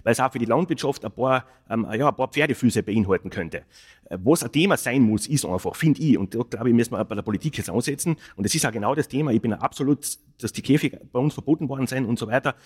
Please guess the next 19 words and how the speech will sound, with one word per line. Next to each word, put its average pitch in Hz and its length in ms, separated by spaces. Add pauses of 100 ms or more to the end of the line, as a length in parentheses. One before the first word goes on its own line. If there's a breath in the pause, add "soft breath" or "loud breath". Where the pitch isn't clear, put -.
(160 soft breath)
gar 120 100
keine 135 120
Frage. 127 340
Aber 123 260 (180 loud breath)
wir 113 120
müssen 190 180
uns 147 140
jetzt 139 140
irgendwann 151 300
darauf 123 220
verständigen, 139 600 (340 loud breath)
wollen 160 300
wir 240 100
bei - 140
uns 208 520 (120)
das - 340
aufschrauben 170 680
ins 110 180
Endlose, 123 680